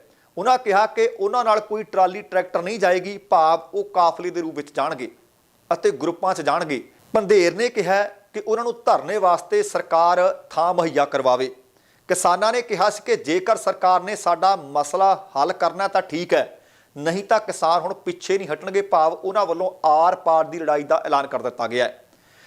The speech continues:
ਜਥੇ ਮਾਰਚ ਕਰਨਗੇ, ਸਾਡੇ ਨਾਲ ਕੋਈ ਗੱਡੀ ਨਹੀਂ ਹੋਏਗੀ,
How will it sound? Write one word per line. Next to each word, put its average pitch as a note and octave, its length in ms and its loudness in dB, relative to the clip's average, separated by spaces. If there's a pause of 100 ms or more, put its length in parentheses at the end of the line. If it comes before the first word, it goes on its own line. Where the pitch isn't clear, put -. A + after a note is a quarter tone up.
(280)
ਜਥੇ E3 320 4
ਮਾਰਚ G#3+ 300 2
ਕਰਨਗੇ, A3 600 0 (300)
ਸਾਡੇ E3+ 440 2
ਨਾਲ A3 140 2
ਕੋਈ A3 160 -8
ਗੱਡੀ E3+ 280 -6
ਨਹੀਂ G#3+ 100 -6
ਹੋਏਗੀ, G3+ 480 -2